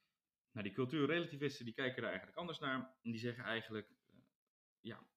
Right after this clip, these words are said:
culturen die kan je niet met elkaar vergelijken, want ze zijn alleen te begrijpen van,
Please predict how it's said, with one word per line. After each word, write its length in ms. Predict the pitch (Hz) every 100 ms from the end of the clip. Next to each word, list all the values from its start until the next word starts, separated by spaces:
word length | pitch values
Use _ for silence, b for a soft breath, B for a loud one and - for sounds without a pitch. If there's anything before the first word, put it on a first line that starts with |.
| _ _ -
culturen 440 | 131 160 170 156
die 100 | 139
kan 140 | 139 135
je 60 |
niet 120 | 139
met 120 | 127 123
elkaar 240 | 127 120
vergelijken, 560 | 120 120 117 135 135 127
want 140 | 120
ze 80 | 117
zijn 160 | 123
alleen 280 | 117 131 151
te 240 | 139 123 107
begrijpen 540 | 107 - 135 147 143
van, 320 | - 117 117